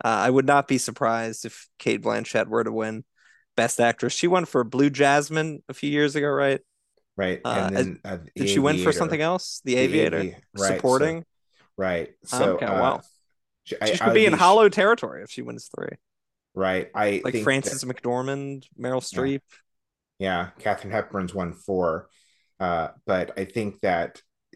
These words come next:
Speaker 2: I can't imagine she's not gonna be nominated. She has to be one of the five. It would be a real
Speaker 1: Yeah.
Speaker 2: upset if she wasn't. I ve-, I think Todd Field is a very good chance of being nominated.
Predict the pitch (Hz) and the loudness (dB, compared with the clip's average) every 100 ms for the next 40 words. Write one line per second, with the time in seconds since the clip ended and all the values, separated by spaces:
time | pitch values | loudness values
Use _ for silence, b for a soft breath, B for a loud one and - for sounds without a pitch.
0 | - 113 107 170 143 110 107 104 98 101 | -8 -6 -2 0 0 0 -2 -2 -4 -10
1 | 101 90 101 90 92 80 82 78 85 87 | -10 -6 -6 -4 -8 -6 -8 -6 -4 -4
2 | 87 78 71 71 90 85 87 87 - - | -6 -8 -12 -12 -10 -6 -4 -6 -8 -14
3 | - 90 82 80 78 95 87 82 85 80 | -10 -8 -8 -8 -8 -4 -2 -2 -6 -6
4 | 85 117 90 78 - 87 80 - 87 87 | -2 0 -2 -4 -8 -12 -10 -6 -6 -6
5 | - B B 95 98 107 107 104 104 - | -12 B B -2 0 -2 -2 -4 -4 -2
6 | 101 90 104 95 92 82 87 90 87 85 | -2 -2 -2 -2 -2 -6 -6 -2 -2 -2
7 | 90 85 - 87 85 85 87 85 82 85 | -6 -6 -6 -8 -8 -8 -6 -4 -6 -6
8 | 85 82 82 80 | -6 -6 -6 -8